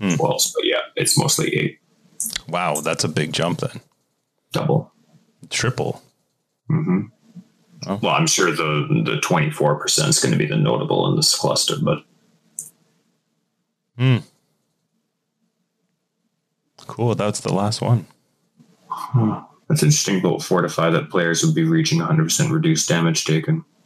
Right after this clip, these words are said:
Speaker 1: I wish I knew about it. <laughs>
Speaker 2: Yeah.
Speaker 1: I wonder
Speaker 2: But at least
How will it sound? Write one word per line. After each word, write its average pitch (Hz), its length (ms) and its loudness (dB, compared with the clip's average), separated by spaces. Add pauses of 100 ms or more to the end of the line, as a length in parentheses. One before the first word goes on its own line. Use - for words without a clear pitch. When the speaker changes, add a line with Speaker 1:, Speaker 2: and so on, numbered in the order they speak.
(1500)
Speaker 1:
I - 40 0
wish 87 180 2
I 85 40 2
knew 80 160 2
about 85 180 0
it. 82 80 -4 (1200)
<laughs> 127 720 0
Speaker 2:
Yeah. 117 300 0 (400)
Speaker 1:
I 101 160 0
wonder 101 220 0
Speaker 2:
But 104 80 2
at - 60 0
least 120 340 0